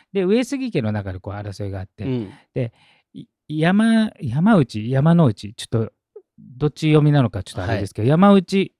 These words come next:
Speaker 1: 上杉家っていうのが中心になってたんですよ。
Speaker 2: うん。
Speaker 1: で、そこの分家的なのが、
Speaker 2: うん。
Speaker 1: 扇ヶ谷、上杉氏。
Speaker 2: うん。
Speaker 1: で、この扇ヶ谷、上杉氏の
Speaker 2: うん。
Speaker 1: 家裁って言って、その中心、
Speaker 2: うん。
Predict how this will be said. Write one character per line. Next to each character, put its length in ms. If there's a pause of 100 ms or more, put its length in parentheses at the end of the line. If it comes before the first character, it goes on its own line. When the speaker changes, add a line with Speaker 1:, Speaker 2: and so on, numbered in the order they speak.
Speaker 1:
上 180
杉 240
家 120
っ 40
て 140
い 20
う 40
の 120
が 240 (100)
中 200
心 100
に 60
な 80
っ 20
て 80
た 100
ん 40
で 60
す 80
よ。 80
Speaker 2:
う 20
ん。 80 (340)
Speaker 1:
で、 100
そ 200
こ 160
の 100
分 320
家 140
的 220
な 120
の 160
が、 180
Speaker 2:
う 40
ん。 100
Speaker 1:
扇 420
ヶ 120
谷、 260 (500)
上 180
杉 260
氏。 260
Speaker 2:
う 80
ん。 240 (420)
Speaker 1:
で、 80
こ 140
の 240
扇 460
ヶ 60
谷、 220
上 240
杉 300
氏 220
の 260
Speaker 2:
う 40
ん。 140 (220)
Speaker 1:
家 200
裁 180
っ 40
て 140
言 0
っ 40
て、 120
そ 100
の 140
中 240
心、 260
Speaker 2:
う 100
ん。 200